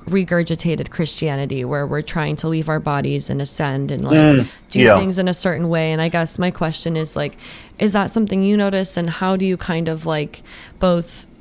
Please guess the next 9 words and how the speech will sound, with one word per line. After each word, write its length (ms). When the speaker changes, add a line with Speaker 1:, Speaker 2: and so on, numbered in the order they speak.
Speaker 1:
honor, 540
you 140
know, 120
people's 500
own 360
practice 580
while 160
also, 480
like, 380